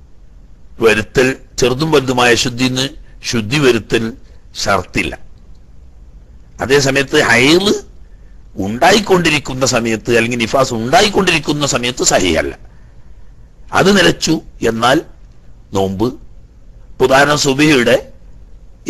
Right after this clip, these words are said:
ഏതാനും മിനിറ്റുകൾ മുമ്പ് ഹൈള് അഥവാ മെൻസസ് നിന്നു, കുളിക്കാൻ സമയം കിട്ടൂല, കുളിച്ചു കഴിയുന്നതിന് മുമ്പ്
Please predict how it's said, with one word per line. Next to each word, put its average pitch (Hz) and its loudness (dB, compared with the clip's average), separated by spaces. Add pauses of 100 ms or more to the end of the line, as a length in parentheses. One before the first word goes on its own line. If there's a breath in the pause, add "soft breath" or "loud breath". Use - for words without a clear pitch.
ഏതാനും 139 2
മിനിറ്റുകൾ 143 2 (100)
മുമ്പ് 101 0 (840)
ഹൈള് 117 2 (340)
അഥവാ 127 0 (100)
മെൻസസ് 127 -2
നിന്നു, 139 -2 (1900)
കുളിക്കാൻ 196 2 (120)
സമയം 156 2
കിട്ടൂല, 117 0 (220)
കുളിച്ചു 131 0
കഴിയുന്നതിന് 139 2
മുമ്പ് 104 -2